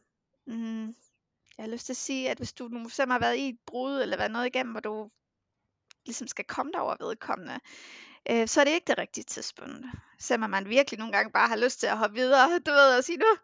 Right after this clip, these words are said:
skal jeg ud og have noget trøst," <laughs> du ved. Øhm,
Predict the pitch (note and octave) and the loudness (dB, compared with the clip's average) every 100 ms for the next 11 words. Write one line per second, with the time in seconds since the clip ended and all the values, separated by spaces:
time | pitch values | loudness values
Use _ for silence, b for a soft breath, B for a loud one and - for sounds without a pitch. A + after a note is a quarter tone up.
0 | - - A#3 A3+ B3+ C4+ A3+ A3 B3+ D4+ | -14 -2 2 4 4 4 4 4 2 2
1 | A#3+ B3 A3+ - C4+ G4 - - - D#4+ | 0 0 -2 2 2 2 -6 -12 2 6
2 | F4+ - - F4+ B B B B B - | 6 6 2 2 B B B B B 0
3 | C4 B3 A#3 A3 G#3+ G#3 A3 A3 | 2 2 2 4 2 0 -6 -10